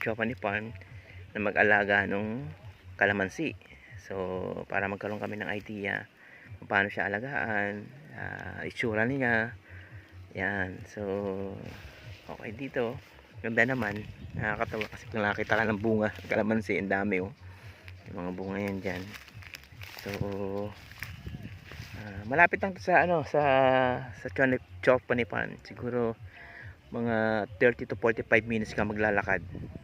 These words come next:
So, ang ganda ng mga dinaanan namin. Brown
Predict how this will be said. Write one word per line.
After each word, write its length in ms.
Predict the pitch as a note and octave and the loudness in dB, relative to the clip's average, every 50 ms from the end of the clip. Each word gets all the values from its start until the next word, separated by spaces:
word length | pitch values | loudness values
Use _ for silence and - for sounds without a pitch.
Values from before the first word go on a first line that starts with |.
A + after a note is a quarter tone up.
| - - - - - - | -12 -12 -14 -14 -14 -14
So, 400 | - A2 G#2+ G2+ G2+ G2 G2 G2+ | -12 -10 -8 -6 -6 -6 -4 -2
ang 0 | |
ganda 240 | G#2+ G#2+ G#2+ A#2 | -2 0 2 2
ng 160 | A2+ A#2 A2+ A2+ A2 | 0 0 -2 -2 -2
mga 140 | A2 A2 G#2+ G#2+ G#2+ G#2+ - - - - - - - - A2 | -2 -2 0 0 -2 -4 -6 -12 -18 -20 -20 -20 -6 -2 2
dinaanan 420 | A2+ A2+ G2 G2+ G#2 G#2+ G#2 G#2+ G2+ | 4 4 6 6 8 8 8 8 8
namin. 280 | G2+ G2+ G2+ G#2 G2+ F#2+ F#2+ F#2 F#2 - - - - - _ - - A2+ | 8 8 6 4 0 -2 -4 -8 -10 -14 -16 -18 -18 -20 _ -8 0 4
Brown 160 | A2+ A2+ | 4 4